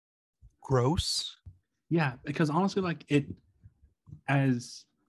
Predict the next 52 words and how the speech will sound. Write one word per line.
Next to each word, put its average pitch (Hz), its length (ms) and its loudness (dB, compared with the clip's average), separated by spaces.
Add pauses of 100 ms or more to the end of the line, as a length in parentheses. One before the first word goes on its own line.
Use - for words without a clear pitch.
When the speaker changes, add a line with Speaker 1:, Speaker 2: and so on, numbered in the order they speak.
(500)
Speaker 2:
as 123 220 0
the, 127 100 2 (100)
you 131 100 4
know, 120 160 2
as 123 240 0
the 120 100 -2
opening 156 460 0
of 131 60 2
the 127 60 2
movie 123 200 2
starts, 117 500 -4
like, 101 220 -2
you 117 420 4
see, 117 400 0
okay, 139 340 -2
like, 98 280 -4
it's 107 320 -6
the, 104 360 -2
like, 95 160 -6
they're 101 140 0
kind 113 200 -2
of, 107 80 0
like, 101 160 -4
in 101 60 -2
the 98 80 -2
fifties 113 380 -4
vibe, 101 580 -2 (460)
your 113 140 2
perfect 110 400 0
home, 104 500 0 (440)
you 127 100 4
know, 101 180 2
wife 101 400 0
waiting. 104 380 2
I 107 40 -2
mean, 110 140 2
she 135 200 2
was 127 220 4
legitimately 113 580 0
dressed 110 400 -4
up, 113 280 -2
you 113 120 0
know, 101 180 0
very 101 280 0
nicely, 101 640 -2 (560)
waiting 110 220 4
Speaker 1:
Waiting 135 220 6
Speaker 2:
for 127 60 4
Speaker 1:
at 120 40 2
the 143 60 6
Speaker 2:
husband, 131 200 4
Speaker 1:
door. 107 260 -2